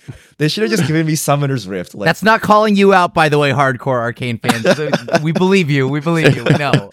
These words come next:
Speaker 2: <laughs> just a literal screenshot of League of Legends, I think, would, would sell me on the lands, but it's like, I don't know. Like, I, I think the lands releases with the Secret Lairs are also incredibly lazy. Like,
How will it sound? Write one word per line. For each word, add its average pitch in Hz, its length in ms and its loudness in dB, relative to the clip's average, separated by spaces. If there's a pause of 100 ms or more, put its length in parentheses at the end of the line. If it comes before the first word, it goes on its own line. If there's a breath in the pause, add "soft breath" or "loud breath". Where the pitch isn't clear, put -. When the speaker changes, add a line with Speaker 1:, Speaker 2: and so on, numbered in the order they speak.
Speaker 2:
<laughs> - 140 -18
just - 200 -6
a 233 80 -4
literal 233 460 0
screenshot 180 640 -2
of 135 160 -4
League 151 200 -2
of 156 100 -2
Legends, 123 360 -2
I 113 80 -2
think, 120 340 -4
would, 120 280 -6
would 113 200 -6
sell 135 320 -4
me 131 180 -2
on 113 180 -2
the 113 80 -2
lands, 110 420 0
but 127 220 0
it's 135 200 -2
like, 120 460 -4 (380)
I 131 100 -2
don't 107 160 0
know. 92 260 -4
Like, 107 240 -4
I, 147 160 0
I 147 60 0
think 175 180 -4
the 175 120 0
lands 127 500 2
releases 131 540 -4
with 110 180 -4
the 120 80 -8
Secret 120 280 -10
Lairs 120 180 -2
are 104 100 -6
also 107 240 -4
incredibly 107 480 -6
lazy. 117 400 -6
Like, 90 380 -10